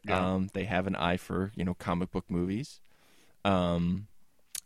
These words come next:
Speaker 2: the Flash is, was one of the few funny characters coming out of the Justice League
Speaker 1: Mm-hmm.
Speaker 2: movie, and it felt natural. It didn't feel like, "Hey, let's just kinda squeeze a joke out of Batman." It's like,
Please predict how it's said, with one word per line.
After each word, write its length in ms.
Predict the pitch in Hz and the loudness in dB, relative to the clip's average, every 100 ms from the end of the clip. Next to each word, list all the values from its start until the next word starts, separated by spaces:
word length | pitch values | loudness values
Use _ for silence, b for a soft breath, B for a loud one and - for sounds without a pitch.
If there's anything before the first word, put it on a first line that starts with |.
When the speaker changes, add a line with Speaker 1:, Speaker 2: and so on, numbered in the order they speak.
| - | -6
Speaker 2:
the 120 | 117 | -4
Flash 500 | - 117 104 98 - | -2 4 4 4 2
is, 200 | 101 98 | -2 -2
was 180 | 104 98 | -2 -2
one 160 | 92 98 | 2 0
of 120 | 95 | 2
the 100 | 92 | -2
few 560 | - - 101 98 95 87 | -6 -2 2 4 2 -2
funny 420 | - - 95 92 | -8 0 2 2
characters 560 | 95 101 90 - 101 92 | 2 0 0 0 -2 -2
coming 320 | - 98 95 | -2 0 0
out 200 | 90 90 | 0 0
of 300 | 90 90 87 | 0 -2 -4
the 80 | - | -6
Justice 440 | 87 92 - 92 95 | -2 0 0 -4 -2
League 100 | 92 | 0
Speaker 1:
Mm-hmm. 80 | 90 | 0
Speaker 2:
movie, 220 | 87 95 | 0 0
and 100 | 92 | 0
it 80 | 92 | -2
felt 260 | - 92 - | -2 -2 -2
natural. 500 | 85 82 - 101 98 | -2 -2 -2 0 0
It 60 | - | 0
didn't 220 | 90 82 | -2 -2
feel 160 | 85 | -2
like, 220 | 87 87 - | -2 -4 -2
"Hey, 160 | 139 123 | 0 0
let's 160 | 98 | 0
just 180 | - 95 | -4 -4
kinda 180 | 101 95 | -4 -4
squeeze 360 | - - 107 | -6 -4 -4
a 40 | 98 | -4
joke 320 | - 104 - | 0 0 0
out 80 | 92 | -4
of 100 | 87 | -2
Batman." 400 | 104 120 78 73 | -2 -2 -6 -8
It's 100 | - | -10
like, 100 | - | -18